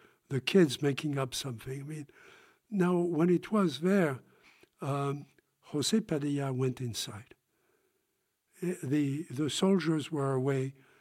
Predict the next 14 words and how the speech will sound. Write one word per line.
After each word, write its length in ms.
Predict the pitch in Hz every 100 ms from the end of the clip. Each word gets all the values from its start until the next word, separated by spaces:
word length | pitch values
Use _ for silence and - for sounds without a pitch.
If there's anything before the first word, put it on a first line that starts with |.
| _ -
You 80 | 143
know, 120 | 135
there 140 | 151
was 220 | 151 139 135
nothing 340 | 131 151 131
more 240 | 135 151 131
to 140 | 147
be 140 | 127
done. 340 | 127 135 127 123 - - _ _ _
They 140 | 135 147
were 180 | 143
waiting 420 | 131 147 156 151 135
for 240 | - 120
night 480 | 120 147 131 113